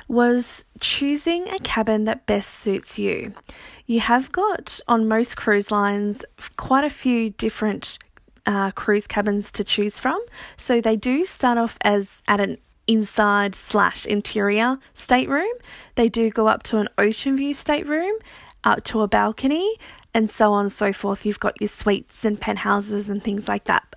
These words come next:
But it is different on every cruise line. So the more podcasts I do, the more features I'll be able to do with different cruise lines, and we'll be able to get into these, uh, cabin locations a little bit more in depth.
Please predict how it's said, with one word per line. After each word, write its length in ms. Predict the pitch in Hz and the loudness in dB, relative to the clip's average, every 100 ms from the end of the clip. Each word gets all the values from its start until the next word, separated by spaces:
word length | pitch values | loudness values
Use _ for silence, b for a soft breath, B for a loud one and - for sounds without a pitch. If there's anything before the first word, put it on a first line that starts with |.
| - _ _ | -20 _ _
But 120 | 226 214 | 2 4
it 100 | 240 | 2
is 200 | 302 - | -2 0
different 480 | 240 - 320 453 B B B - | -2 0 -2 -2 B B B 2
on 160 | 226 214 | 2 4
every 280 | 214 214 208 | 0 2 0
cruise 360 | - 202 196 | 2 0 0
line. 260 | 190 190 220 | 0 0 -2
So 360 | - 208 202 208 B B B B - - | 0 0 0 -4 B B B B -18 -2
the 120 | 233 | 2
more 240 | 233 240 262 | 4 4 2
podcasts 600 | 294 277 - 277 262 254 | 0 0 2 0 2 2
I 120 | 233 | 2
do, 480 | 202 202 208 349 427 B B B | 2 0 2 2 0 B B B
the 180 | 220 220 | 0 2
more 480 | 220 214 214 220 220 | 2 2 4 2 0
features 560 | - 196 - - 208 | 2 2 2 0 2
I'll 160 | 208 208 | 2 2
be 160 | 214 | 2
able 180 | 202 208 | 2 2
to 60 | 196 | -2
do 220 | 214 196 | 0 0
with 120 | 208 | 0
different 340 | - 214 208 - | -2 -2 -2 0
cruise 320 | 226 220 247 | 0 0 0
lines, 520 | 247 311 415 440 - - | 0 0 -2 -4 -10 -2
and 120 | 269 | 0
we'll 120 | 269 | 0
be 160 | 262 262 | 0 0
able 180 | 277 339 | 0 -2
to 140 | 370 | -2
get 200 | - 208 | 0 0
into 340 | 208 208 - | 0 0 0
these, 520 | 208 202 208 - - - | 0 0 -2 -6 -8 -4
uh, 200 | - 202 190 | -2 -2 -4
cabin 340 | - 214 208 | -2 0 0
locations 680 | 208 202 - 202 - 202 202 | -2 -2 -2 -2 0 -2 -2
a 60 | 208 | -2
little 200 | 208 208 | 0 0
bit 180 | - | -2
more 260 | 202 202 196 | -2 -2 -2
in 80 | 202 | -2
depth. 460 | 208 285 - - | 0 0 -2 -10